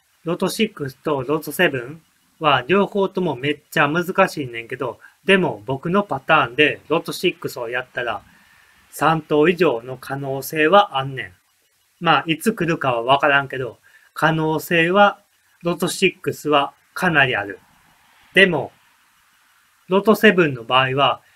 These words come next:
同じやり方でやっても、四等までは行くけど、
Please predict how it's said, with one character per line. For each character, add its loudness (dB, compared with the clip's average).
同 -2
じ -4
や 2
り 2
方 2
で 0
や 4
っ -4
て -4
も、 -8
四 4
等 2
ま -4
で -2
は 0
行 -4
く -20
け -2
ど、 -6